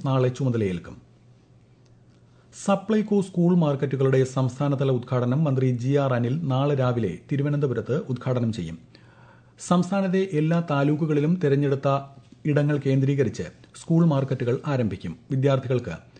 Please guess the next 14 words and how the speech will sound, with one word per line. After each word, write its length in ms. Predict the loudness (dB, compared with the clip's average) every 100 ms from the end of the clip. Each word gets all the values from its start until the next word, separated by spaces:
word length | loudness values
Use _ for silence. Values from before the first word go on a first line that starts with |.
| -20 -10
ആവശ്യമായ 640 | -2 0 0 0 0 0 0
പഠനോപകരണങ്ങൾ 840 | 2 2 2 0 0 0 -2 -2 0
പതിനേഴ് 440 | 0 2 0 0
ശതമാനം 480 | -2 0 0 0 0
വരെ 260 | 2 0 0
വിലക്കുറവിൽ 580 | 0 0 0 0 -2 -4 -10
സ്കൂൾ 300 | -2 0 2
മാർക്കറ്റുകളിൽ 680 | 0 -2 -2 -2 -2 -2 -2
ലഭ്യമാകും. 520 | 0 0 -2 -6 -14 -20 -20 -20 _ _ _ _ -20 -20 -20 -20 -20 _ _ _ _ _ _ 0
ഇടുക്കി 340 | 6 6 6 4
ജില്ലയിലെ 500 | 6 4 4 2 2
ചരിത്രപ്രസിദ്ധമായ 1040 | 0 -2 0 -2 -2 -2 -2 0 2 2
മംഗളാദേവി 720 | 2 2 2 2 2 2 2
ക്ഷേത്രത്തിലെ 640 | 0 -2 -2 0 0 0